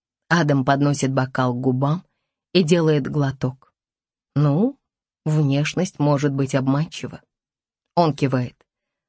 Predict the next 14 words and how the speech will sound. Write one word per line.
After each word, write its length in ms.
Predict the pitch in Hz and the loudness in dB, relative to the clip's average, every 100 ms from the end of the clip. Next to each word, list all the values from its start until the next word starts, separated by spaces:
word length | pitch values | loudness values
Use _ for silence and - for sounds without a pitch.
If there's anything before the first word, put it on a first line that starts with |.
| _ _ - | _ _ -4
Совершенно 640 | - 185 175 - 160 147 | 0 2 2 0 2 2
верно. 400 | 135 127 - - - _ _ _ _ _ | 0 -2 -6 -14 -16 _ _ _ _ _
Простите, 600 | - 165 - - 151 151 | 2 2 2 2 2 2
надо 240 | 147 147 143 | 2 2 2
было 180 | 147 | 2
мне 220 | 143 139 131 | 2 2 0
как 180 | 135 | -4
следует 500 | - 143 147 135 131 | -2 0 2 2 0
подумать, 480 | 131 127 139 139 131 | 0 0 2 0 -2
прежде 400 | - 143 135 139 | 0 0 2 -2
чем 240 | 131 131 127 | 0 0 0
брякнуть 520 | 135 135 139 131 127 | 2 0 0 -2 -2
какую-нибудь 640 | 131 127 143 135 127 131 | -4 0 0 2 0 0
глупость. 640 | 131 151 151 151 - - | 0 0 0 -6 -12 -14